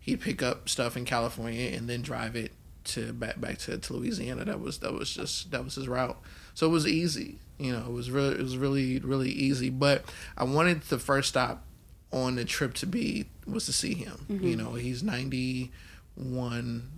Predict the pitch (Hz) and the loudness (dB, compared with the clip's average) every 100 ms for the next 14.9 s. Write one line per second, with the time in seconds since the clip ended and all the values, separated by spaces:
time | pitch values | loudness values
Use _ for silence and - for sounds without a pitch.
0 | - 127 123 123 120 120 127 139 - 127 | -10 -8 -8 -8 -8 -6 -4 -4 -6 -4
1 | 131 - 180 180 180 180 180 - 175 160 | 0 2 4 4 4 4 2 0 -6 -6
2 | 156 170 151 139 131 127 127 208 165 196 | -8 -4 2 4 4 4 2 0 0 2
3 | 190 180 185 180 170 139 127 127 - - | 2 2 4 4 2 2 -2 -6 -8 -2
4 | 151 156 165 160 165 165 151 143 147 156 | 2 6 6 6 6 4 2 2 4 6
5 | 151 151 156 151 151 - 156 143 139 131 | 4 4 6 4 2 2 4 4 4 2
6 | 123 123 139 151 143 135 127 135 131 127 | 2 4 6 8 8 6 2 2 2 2
7 | 123 117 - 139 143 139 - 135 135 131 | 0 2 6 8 6 4 -2 -2 0 2
8 | 127 135 - - 170 185 190 214 185 175 | 0 -4 -8 4 10 12 10 8 8 6
9 | 165 139 160 156 143 - 151 143 139 135 | 4 4 4 4 2 4 6 8 8 4
10 | 131 131 139 135 131 123 120 - - - | 2 -2 0 6 8 6 4 0 -6 -16
11 | - - - - - - - - - - | -20 -20 -20 -20 -20 -20 -20 -20 -20 -20
12 | - - - - - - 131 135 127 - | -20 -20 -20 -20 -16 2 4 4 0 -2
13 | - 57 - - - - - - - - | -4 -6 -8 -16 -20 -20 -20 -20 -20 -10
14 | - 247 190 165 135 127 123 127 - | -2 0 0 0 0 2 0 0 -4